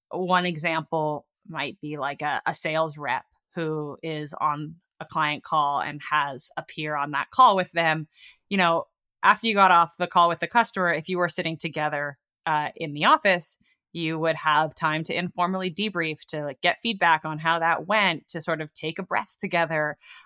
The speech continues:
uh, and look for opportunities to improve. If you're not together in that shared space, you have to be intentional. You know, we work in Slack, so there's the Slack huddles feature. Uh, and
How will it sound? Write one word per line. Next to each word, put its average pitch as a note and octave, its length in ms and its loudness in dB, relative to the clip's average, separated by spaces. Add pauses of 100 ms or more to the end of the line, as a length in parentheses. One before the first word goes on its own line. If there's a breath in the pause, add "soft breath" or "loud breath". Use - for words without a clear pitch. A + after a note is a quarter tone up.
uh, D#3 260 4
and D#3+ 140 -4
look E3 180 -2
for E3 100 2
opportunities D#3 600 -2
to D#3 120 -8
improve. F3 640 -2 (320)
If F3+ 180 -6
you're E3+ 80 0
not F#3 240 6
together F3+ 380 2
in E3 100 0
that D#3+ 220 2
shared D#3+ 320 -2
space, E3 480 -4
you G3 100 -4
have A#3+ 160 4
to A#3+ 80 -12
be B3 100 -4
intentional. A#3 720 -2
You E3 100 -10
know, D3+ 360 -6
we F3 120 -4
work F#3 280 0
in F3+ 100 0
Slack, A#3 400 2
so G3+ 240 2
there's F#3+ 220 0
the F#3 80 -8
Slack G#3 260 2
huddles A3 320 -2
feature. D3+ 480 -8 (260 loud breath)
Uh, E3 200 6
and E3+ 220 0